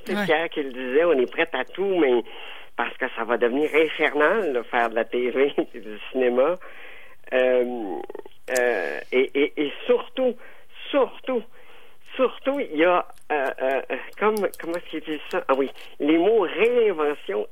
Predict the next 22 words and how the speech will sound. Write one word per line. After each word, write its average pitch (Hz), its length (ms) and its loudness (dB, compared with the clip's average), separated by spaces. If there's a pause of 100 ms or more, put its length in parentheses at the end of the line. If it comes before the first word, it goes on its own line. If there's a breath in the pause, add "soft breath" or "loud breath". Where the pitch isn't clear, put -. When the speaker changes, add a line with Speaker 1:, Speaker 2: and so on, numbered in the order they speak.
Speaker 1:
et 147 120 6
numérique. 147 760 2
Il 143 60 -2
y 160 40 4
a 156 80 2
ça 226 140 2
dans 151 180 2
un 131 80 2
Speaker 2:
<laughs> 123 80 -2
Speaker 1:
article - 220 -8
du 139 100 -8
Devoir 135 480 2
aujourd'hui. 113 380 -2
Speaker 2:
Oui, 240 220 0
oui, 214 140 -6 (100)
oui. 190 360 -10
Speaker 1:
Réinvention 196 880 4 (100)
et 139 80 2
numérique. 143 540 2
Je 160 60 -2
veux 135 60 -4
dire, 190 100 0